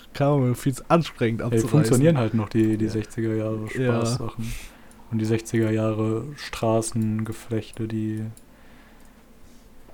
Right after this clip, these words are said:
Speaker 2: ja.
Speaker 1: Ja.
Speaker 2: Alles scheiße.
Speaker 1: Alles scheiße. <laughs> Das ist das Fazit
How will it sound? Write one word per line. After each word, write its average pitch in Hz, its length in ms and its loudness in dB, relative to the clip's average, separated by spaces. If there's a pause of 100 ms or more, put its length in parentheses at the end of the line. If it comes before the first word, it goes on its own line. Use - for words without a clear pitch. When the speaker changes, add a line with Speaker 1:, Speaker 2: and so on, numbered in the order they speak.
(140)
Speaker 2:
ja. 107 560 0
Speaker 1:
Ja. 107 440 2 (1900)
Speaker 2:
Alles 104 220 -2
scheiße. 104 400 -6 (260)
Speaker 1:
Alles 143 300 6
scheiße. 104 460 -2
<laughs> - 60 -20 (1200)
Das 117 200 2
ist - 100 4
das 131 140 4
Fazit 151 680 12